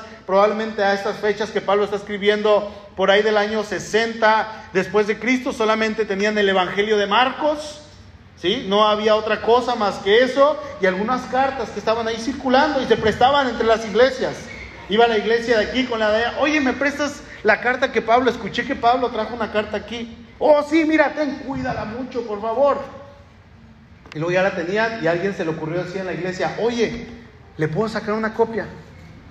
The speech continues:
"Sí, sí, sí, ahí está la copiadora". No. ¿Cómo lo hacían?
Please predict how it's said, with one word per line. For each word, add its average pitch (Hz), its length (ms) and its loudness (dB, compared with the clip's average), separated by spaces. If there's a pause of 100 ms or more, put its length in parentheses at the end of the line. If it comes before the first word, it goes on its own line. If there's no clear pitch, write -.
(2250)
"Sí, 247 240 2
sí, 254 160 0
sí, 269 60 4
ahí 240 80 8
está 247 160 2
la 254 100 2
copiadora". 180 560 2 (1700)
No. 123 640 2 (1400)
¿Cómo 185 200 6
lo 190 60 8
hacían? 165 640 2